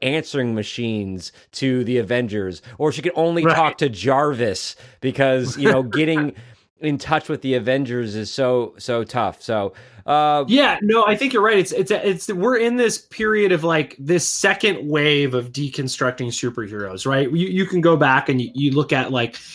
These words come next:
Speaker 2: okay, Watchmen is pure
Speaker 1: Yes,
Speaker 2: that,
Speaker 1: that, you're
Speaker 2: right?
Speaker 1: right. That is first
Speaker 2: You know,
Speaker 1: wave,
Speaker 2: and,
Speaker 1: yeah.
Speaker 2: and then you've got this, this second wave of, of, you know, the second wave of ska, if you will, right? This is, like, Selector and, <laughs> like, you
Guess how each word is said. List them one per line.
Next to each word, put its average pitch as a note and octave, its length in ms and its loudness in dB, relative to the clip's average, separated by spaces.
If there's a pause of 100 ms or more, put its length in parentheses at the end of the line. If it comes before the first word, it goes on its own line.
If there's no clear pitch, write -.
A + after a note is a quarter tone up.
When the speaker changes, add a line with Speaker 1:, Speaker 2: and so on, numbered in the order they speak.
(340)
Speaker 2:
okay, C#3+ 260 4
Watchmen D3+ 560 4
is B2+ 280 2
pure C3 560 2
Speaker 1:
Yes, D3 240 2
Speaker 2:
that, - 160 0
Speaker 1:
that, D3+ 140 2
you're D3 100 2
Speaker 2:
right? D3+ 80 4
Speaker 1:
right. A#2+ 180 2
That B2+ 140 2
is A#2 160 -2
first B2 280 0
Speaker 2:
You F3+ 100 6
know, F3 40 6
Speaker 1:
wave, G2 260 0
Speaker 2:
and, F3+ 140 4
Speaker 1:
yeah. F#3 120 -4 (180)
Speaker 2:
and F3+ 100 4
then F#3+ 200 4
you've F#3+ 140 2
got F3+ 240 2
this, - 340 0 (100)
this E3+ 200 2
second G3 360 0
wave E3 320 4
of, C3 320 0
of, C3 360 -2 (100)
you F3+ 100 0
know, B2+ 100 0
the - 80 -4
second C#3+ 240 -2
wave B2+ 160 -2
of A2+ 80 -12
ska, G#2 400 -2
if - 100 -18
you A2 100 -4
will, F2+ 200 -8
right? A2 240 -4
This C3+ 160 0
is, B2+ 180 -4 (300)
like, C3 300 2
Selector C3+ 640 2
and, B2+ 320 0 (260)
<laughs> - 280 -10
like, - 160 -4 (480)
you E3+ 100 0